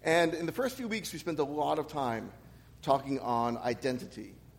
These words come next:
what it meant to be a Christian, what it meant to become a follower of Christ and have your old self wiped away and a new self put in place,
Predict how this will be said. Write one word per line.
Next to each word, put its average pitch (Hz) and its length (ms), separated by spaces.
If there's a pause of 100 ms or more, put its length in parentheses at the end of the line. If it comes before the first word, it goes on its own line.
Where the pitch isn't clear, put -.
(180)
what 143 160
it 135 80
meant 135 420
to 120 80
be 127 300
a 107 80
Christian, 117 400
what 135 100
it 139 100
meant 139 360 (460)
to 147 80
become 151 340
a 139 60
follower 156 380
of 123 120
Christ 156 340
and 127 80
have 139 220
your 139 160
old 180 260
self - 560
wiped 143 220
away 120 420 (960)
and 117 140
a 120 40
new 139 160
self - 400
put 123 120
in 113 80
place, - 500